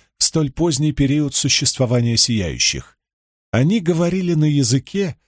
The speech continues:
который мы можем перевести. Если бы это был напев зари, его скоро расшифруют». Ясно нахмурилась.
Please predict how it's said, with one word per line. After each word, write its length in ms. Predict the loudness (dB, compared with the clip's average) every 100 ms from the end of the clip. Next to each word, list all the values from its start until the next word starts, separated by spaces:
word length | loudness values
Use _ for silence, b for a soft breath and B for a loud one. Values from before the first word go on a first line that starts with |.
| _ _
который 380 | -2 0 0 2
мы 120 | 2
можем 300 | 2 2 0
перевести. 640 | 0 -2 0 -2 -2 -6 -8 _ _ _ _ _ _ _
Если 440 | 2 2 2 0 0
бы 120 | 0
это 180 | 0 0
был 180 | 0 0
напев 380 | 0 0 0
зари, 640 | 2 0 2 0 -2 -6 -10 _ _ _ _ _
его 560 | -2 2 4 4 2 0
скоро 420 | -2 0 0 0
расшифруют». 840 | -2 -2 -2 -2 0 0 -2 -8 _ _ _ _ _ _ _ _
Ясно 380 | -2 0 0 0
нахмурилась. 760 | -2 -2 -4 -4 -4 -4 -6